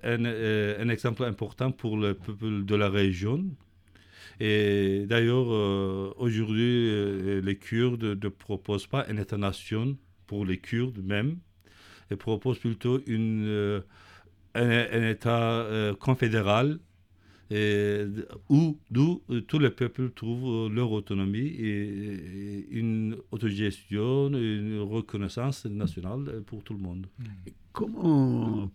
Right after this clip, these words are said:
Speaker 2: pouvez-vous expliquer le, l'émergence, euh, rapide de, de Daesh, puisque les Kurdes ont dû l'affronter, euh, euh, vraiment pratiquement à, à main nue à un certain moment ?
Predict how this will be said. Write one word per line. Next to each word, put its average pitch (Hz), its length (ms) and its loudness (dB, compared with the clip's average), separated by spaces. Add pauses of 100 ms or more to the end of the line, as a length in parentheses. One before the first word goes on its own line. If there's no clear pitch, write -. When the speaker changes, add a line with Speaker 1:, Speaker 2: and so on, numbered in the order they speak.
Speaker 2:
pouvez-vous 113 580 0
expliquer 117 680 -4
le, 90 400 -2
l'émergence, 110 1000 0
euh, 90 300 -8 (480)
rapide 135 560 -2
de, 98 160 -2
de 92 420 -4
Daesh, 95 680 -4 (140)
puisque - 320 -14
les 87 440 -6
Kurdes 110 340 0
ont 98 120 -2
dû 107 200 2
l'affronter, 107 840 -2
euh, 90 280 -8 (600)
euh, 85 380 -8 (340)
vraiment 104 680 0 (120)
pratiquement 104 520 0
à, 87 480 -2
à 98 40 0
main 113 180 4
nue 151 320 6
à 107 60 4
un 101 80 2
certain 98 340 -2
moment ? 98 560 -2